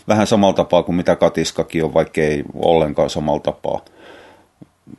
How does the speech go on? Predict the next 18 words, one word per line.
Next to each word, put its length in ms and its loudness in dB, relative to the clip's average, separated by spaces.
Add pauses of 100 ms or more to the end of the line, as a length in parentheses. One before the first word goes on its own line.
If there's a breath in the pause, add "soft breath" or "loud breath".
(180)
Sporttirakin 1000 0
sivulla 440 4
on 240 0 (440)
mainittu, 680 2
että 260 0
palveluidea 760 4
lähti 300 2
intohimoisen 560 0
koiraharrastajan 720 2
havainnosta, 580 2
ettei 220 -2
laadukasta 560 2
ja 80 4
asiantuntevaa 680 0
koiratietoutta 840 0
ollut 260 0
missään 400 -2
kootusti, 440 -2